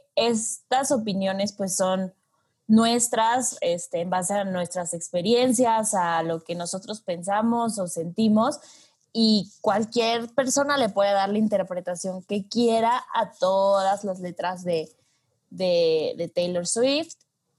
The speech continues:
Y obviamente, si ustedes tienen otra interpretación, pues, son libres de, de compartírnosla. Y, pues, eso es todo. Ahora sí,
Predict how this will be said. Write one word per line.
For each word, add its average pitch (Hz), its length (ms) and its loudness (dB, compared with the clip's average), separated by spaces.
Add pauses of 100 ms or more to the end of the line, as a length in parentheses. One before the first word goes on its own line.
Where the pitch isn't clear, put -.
(260)
Y 196 580 -2
obviamente, 214 640 2
si 208 100 -4
ustedes 190 340 -4
tienen 190 260 -6
otra 190 260 -2
interpretación, 175 920 -6
pues, - 600 -10
son 208 200 2
libres 196 360 0
de, 180 260 -2
de 175 160 -4
compartírnosla. 247 1120 -2 (1160)
Y, 285 580 2
pues, - 680 -2 (840)
eso 226 240 -4
es 208 80 -12
todo. - 100 -10 (380)
Ahora 214 240 0
sí, - 160 -8